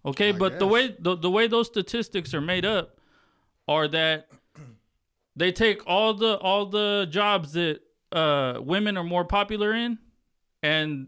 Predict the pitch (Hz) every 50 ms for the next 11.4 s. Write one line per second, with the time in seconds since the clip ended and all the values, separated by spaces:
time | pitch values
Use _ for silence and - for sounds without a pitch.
0 | - - 135 151 156 180 175 - 202 180 - 202 190 190 170 151 170 151 143 -
1 | 160 147 131 127 127 120 - - - - - - _ _ - 127 143 170 180 185
2 | 175 165 - 202 190 175 185 196 208 196 202 202 208 208 208 202 190 175 185 180
3 | 170 - 170 165 165 160 151 151 151 151 160 151 143 139 165 175 233 254 226 185
4 | 165 170 165 151 151 156 160 156 151 135 - 180 156 151 160 165 151 160 160 156
5 | 151 143 156 160 160 165 156 - _ _ _ _ _ - - 147 165 170 165 -
6 | 180 180 156 - 190 190 160 123 - 131 - - - 233 233 226 214 - - -
7 | - _ _ _ _ - 175 185 226 240 220 214 202 214 208 196 190 196 208 196
8 | 185 190 185 175 185 220 233 214 185 165 156 175 165 - 233 233 220 208 208 190
9 | - - - _ _ - - _ - 180 202 196 170 208 202 202 196 175 156 -
10 | - 139 165 202 214 196 185 180 190 208 208 - 185 151 - 143 135 185 220 220
11 | - - 117 113 117 - -